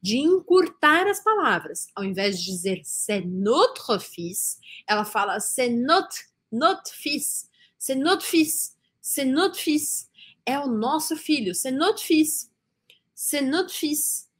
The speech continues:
Il a un haut de forme." O que que é haut de forme? É aquele chapéu que o filho dele está usando, uma cartola. Se fala un haut de forme.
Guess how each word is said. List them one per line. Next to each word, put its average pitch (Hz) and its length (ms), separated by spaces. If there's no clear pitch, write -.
Il 240 220
a 247 80
un 226 260
haut 339 140
de - 80
forme." 233 380
O 160 100
que 247 160
que 320 120
é 302 40
haut 294 140
de - 60
forme? 349 320
É 208 80
aquele 220 260
chapéu 240 460
que 240 100
o - 20
filho 247 220
dele 220 200
está 254 180
usando, 285 260
uma 208 140
cartola. 285 880
Se - 160
fala 208 400
un 190 160
haut 262 380
de 202 420
forme. 269 420